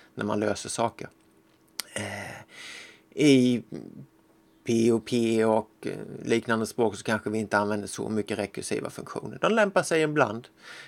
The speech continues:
Eh, men här har vi i alla fall sett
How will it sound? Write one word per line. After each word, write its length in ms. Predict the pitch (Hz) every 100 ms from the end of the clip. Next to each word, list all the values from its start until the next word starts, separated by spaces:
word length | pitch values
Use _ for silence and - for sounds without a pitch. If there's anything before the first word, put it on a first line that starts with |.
| -
Eh, 680 | - 139 131 127 123 120 123 117 _ _ _ _ -
men 460 | 143 156 160 160
här 220 | 160 180
har 80 | 175
vi 80 | 165
i 40 |
alla 140 | 170 160
fall 240 | 165 156
sett 360 | 143 156 135